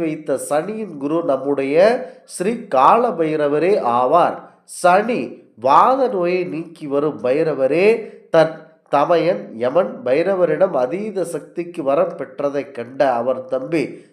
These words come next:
சனீஸ்வரன் பைரவரை நோக்கி கடுமையான தவம் இருந்தான்.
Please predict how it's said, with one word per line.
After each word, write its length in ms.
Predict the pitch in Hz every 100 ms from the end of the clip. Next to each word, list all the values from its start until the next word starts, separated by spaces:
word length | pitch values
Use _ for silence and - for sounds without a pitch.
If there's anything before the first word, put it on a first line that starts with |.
| _ -
சனீஸ்வரன் 680 | 127 143 139 143 151 202 - - - _ 110
பைரவரை 560 | 135 180 208 202 185 156 131
நோக்கி 400 | 139 139 185 -
கடுமையான 800 | 110 104 156 156 151 151 202 220
தவம் 400 | 214 143 151 139
இருந்தான். 520 | 135 135 135 156 127